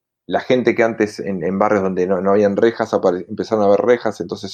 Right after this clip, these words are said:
ciertas cosas se empezaron como a encerrar hacia adentro y cosas así.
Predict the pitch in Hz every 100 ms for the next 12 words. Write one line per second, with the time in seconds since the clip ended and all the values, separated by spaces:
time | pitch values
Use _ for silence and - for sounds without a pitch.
0 | - - 107 101 98 - 113 104 - _
1 | - 90 92 110 90 92 85 - 92 101
2 | 92 104 113 123 117 107 95 101 98 113
3 | 110 - 190